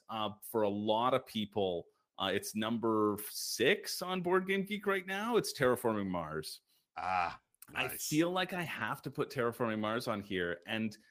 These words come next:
Speaker 1: and this was kind of a surprise pick for me, but it, it's, it's one of those things that I feel the replayability, again, like, focusing on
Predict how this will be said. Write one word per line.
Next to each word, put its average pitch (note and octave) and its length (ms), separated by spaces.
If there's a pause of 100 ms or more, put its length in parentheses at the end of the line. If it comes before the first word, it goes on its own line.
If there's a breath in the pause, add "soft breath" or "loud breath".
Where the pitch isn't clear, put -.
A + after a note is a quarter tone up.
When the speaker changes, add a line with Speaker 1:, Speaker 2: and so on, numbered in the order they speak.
(120)
Speaker 1:
and D3 80
this G#3+ 140
was F#4 160
kind E3+ 220
of F#3+ 80
a F3+ 40
surprise C#3 520
pick C3+ 180
for A2 140
me, C3+ 180
but A2 160
it, G#2+ 180
it's, A#2+ 280
it's C#3 160
one D3+ 100
of G3 80
those G3 200
things C#3 240
that B2 100
I A2 80
feel A#2 540 (280 soft breath)
the A2 140
replayability, A2+ 1040 (100)
again, A2+ 520
like, G2 200
focusing G#2+ 500 (100)
on F#2+ 460